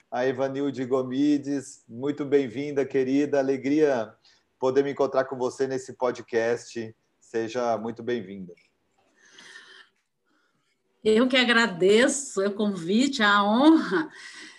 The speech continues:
Speaker 2: de fazer parte aqui, ser uma das primeiras, né? Estarmos aí à frente nesse início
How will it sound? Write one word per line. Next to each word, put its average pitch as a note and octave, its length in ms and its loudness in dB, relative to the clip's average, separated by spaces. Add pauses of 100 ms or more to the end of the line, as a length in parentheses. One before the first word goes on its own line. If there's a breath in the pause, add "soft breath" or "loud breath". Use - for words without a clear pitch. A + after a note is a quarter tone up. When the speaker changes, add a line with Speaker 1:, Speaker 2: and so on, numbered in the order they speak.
(120)
Speaker 2:
de F3 160 -14
fazer G#3+ 440 0
parte B3 580 2
aqui, G#3+ 720 -2
ser A3 160 0
uma G#3+ 180 2
das A3 300 -2
primeiras, G#3 960 2
né? A#3+ 580 0
Estarmos G#3 560 0
aí G#3+ 380 0 (500 loud breath)
à G#3 140 2
frente G#3+ 840 -2
nesse G#3 580 -2
início G#3+ 720 0